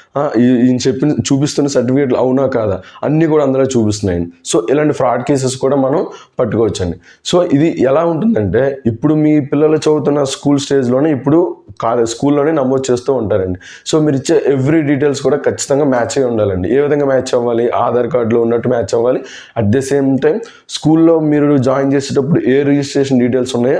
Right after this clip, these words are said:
వాటితో కూడా మ్యాచ్ అవ్వాలి. ఈ రెండు మ్యాచ్ అయితేనే అపార్ కార్డుకి అనేది డీటెయిల్స్ అనేవి పర్ఫెక్ట్గా ఉంటాయండి. మెయిన్ date of birth కానీ, ఆ, male or female candidate అని కానీ, నా, ఆ, కరెక్ట్గా స్పెల్లింగ్తో ఉన్న నేమ్ కానీ,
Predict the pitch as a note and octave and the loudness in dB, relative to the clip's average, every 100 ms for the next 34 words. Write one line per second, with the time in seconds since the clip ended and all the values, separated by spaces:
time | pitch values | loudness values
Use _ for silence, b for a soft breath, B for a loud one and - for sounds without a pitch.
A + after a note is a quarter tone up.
0 | - B2 C3 C3+ F#3 C3+ B2 G2+ - E2+ | -2 0 0 -2 -2 0 0 -2 -2 -4
1 | F2 A#2 A#2+ C#3+ E3 C#3 B2+ C3 C3+ G#2+ | -2 0 0 2 0 0 -2 0 0 0
2 | C#3+ C#3 A#2+ C3 C3+ B2+ A#2 A2+ A2+ A#2 | 0 0 0 0 0 0 -2 -2 0 0
3 | D#3+ - B B B B2+ C#3+ D#3+ C#3+ D3+ | 0 -2 B B B 0 2 0 0 0
4 | F3+ - C#3 C#3 C#3+ D3 C3+ A2 G2+ E2 | 0 0 -2 0 0 0 0 0 -2 -2
5 | D#2+ - _ _ _ _ - - A2+ B2 | -4 -8 _ _ _ _ -18 -2 0 0
6 | A#2 G2+ A#2 A#2 A#2+ A#2+ - G#2 F#2+ G2 | 0 2 2 2 0 0 0 -2 0 -2
7 | G2+ B B A2+ A2 A2+ A#2 B2 B2 A#2 | -4 B B -4 0 2 2 0 0 0
8 | A#2 A2+ A2+ G#2+ G#2 A2 G#2 G2+ G2 G2+ | 0 0 -2 -2 -2 0 0 0 0 -2
9 | G#2 G2+ F2+ G2+ G2+ G2+ - C#3 C3+ - | -2 -2 0 0 0 -2 -4 -2 -2 -2
10 | - B2 B2+ B2+ C3 A#2+ A#2 G#2+ A#2+ B2 | -2 0 -2 -2 -2 0 0 0 0 0
11 | A#2 G#2 G2+ | 0 -2 -4